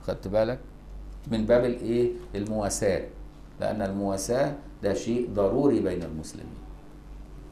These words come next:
تعين له في مال الغير حق واجب، وهل يلزم عند يسره رده أم لا؟ طب افرض بقى هم اجتمعوا وحلوا أزمته، هل بقى لو ربنا أغناه وتيسر له،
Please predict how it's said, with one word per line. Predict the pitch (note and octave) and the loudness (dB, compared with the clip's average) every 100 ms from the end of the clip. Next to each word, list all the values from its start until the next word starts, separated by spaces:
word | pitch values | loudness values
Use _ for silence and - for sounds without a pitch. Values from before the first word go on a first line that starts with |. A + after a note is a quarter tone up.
| - - - - - - - - - - - - - - | -14 -12 -12 -12 -14 -16 -16 -16 -16 -16 -18 -18 -16 4
تعين | B2+ A#2 C#3 D3+ C3+ B2+ | 8 10 8 6 4 6
له | C#3 C3+ | 6 4
في | B2+ B2 | 0 0
مال | B2 C3 | 2 2
الغير | B2 A#2 C3+ C3 | 2 4 6 4
حق | - C3+ - | 2 0 0
واجب، | B2 A#2 C3+ C#3 B2+ | 2 2 2 2 2
وهل | A#2 C3 D#3 | 2 2 2
يلزم | B2+ A#2 B2+ C#3 | 2 2 0 2
عند | A#2 A2+ C3+ A#2+ | 0 0 0 2
يسره | G#2+ G#2 B2+ - B2+ C3 B2 A#2 | 4 2 2 0 -2 0 4 8
رده | C#3 C#3+ C3+ B2+ B2+ A2+ | 8 6 2 2 2 4
أم | A#2 | 4
لا؟ | A2 A2+ G#2+ - - | 8 8 8 2 0
طب | A#2 B2 | 4 4
افرض | C#3+ C3+ B2 | 4 2 4
بقى | C#3 C3 | 6 6
هم | C#3 C#3+ C#3+ - - - - | 6 2 0 -2 -12 -14 -6
اجتمعوا | A2 - C3+ C#3+ C#3 D#3 D3+ - - | -4 4 6 8 8 6 2 -6 -8
وحلوا | A2+ A2+ G#2+ - A#2+ - - B2+ B2+ A#2+ A#2+ - - - | -2 -2 -2 2 2 4 4 6 6 2 0 -2 -10 -2
أزمته، | G#2+ G2 G#2+ G#2 F2 | -2 0 0 -2 -2
هل | E2+ C#3+ D3+ | 6 6 8
بقى | D#3+ D3 | 8 8
لو | C3 | 6
ربنا | B2 A#2 C#3+ D3 C#3+ B2 | 6 4 2 2 4 4
أغناه | G#2+ A#2+ B2+ B2+ G2 G2 | 4 4 4 4 4 0
وتيسر | G2+ A2 A2+ - G2+ | 2 4 4 2 0
له، | E2+ | 0